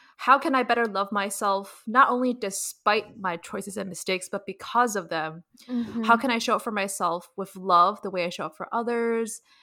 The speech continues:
Speaker 1: And then what tenderness and care can I extend to myself today? And I think, like, the reason why we even bring up this topic, I think every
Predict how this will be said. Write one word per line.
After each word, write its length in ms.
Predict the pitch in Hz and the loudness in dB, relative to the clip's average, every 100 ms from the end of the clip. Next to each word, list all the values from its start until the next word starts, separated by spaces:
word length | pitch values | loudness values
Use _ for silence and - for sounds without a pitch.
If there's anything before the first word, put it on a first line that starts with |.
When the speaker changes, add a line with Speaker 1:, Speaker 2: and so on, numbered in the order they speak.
| _ - | _ -10
Speaker 1:
And 160 | 214 | -4
then 160 | 233 240 | -2 2
what 180 | 240 240 | 2 0
tenderness 640 | - 226 226 226 226 - | -6 -6 -4 -4 -6 -8
and 180 | 202 185 | -10 -12
care 320 | - 185 175 | -12 -8 -8
can 200 | 170 196 | -10 -12
I 80 | 175 | -10
extend 440 | 170 - 160 165 | -10 -12 -10 -10
to 100 | 196 | -12
myself 480 | 175 160 - 156 - | -12 -12 -10 -10 -12
today? 480 | - 170 - - 196 _ - - _ | -12 -8 -8 -8 -10 _ -20 -20 _
And 120 | 226 | 0
I 80 | 233 | 2
think, 220 | 247 277 | 2 0
like, 320 | 277 208 190 - 180 214 | 2 0 -2 -12 -8 -2
the 100 | 233 | -2
reason 420 | 220 240 226 214 | 0 0 0 2
why 360 | 196 196 196 202 - - - _ - - | 2 2 -2 -6 -14 -20 -20 _ -20 -8
we 120 | 214 | -4
even 180 | 226 240 | 0 0
bring 180 | 202 190 | -2 -2
up 100 | 196 | -4
this 200 | 185 - | -6 -6
topic, 520 | - 175 175 208 233 | -4 -2 -2 -4 -2
I 100 | 180 | -2
think 320 | 190 180 185 _ - | -2 -8 -10 _ -6
every 680 | 190 214 233 226 226 220 | -4 -4 -4 -4 -6 -8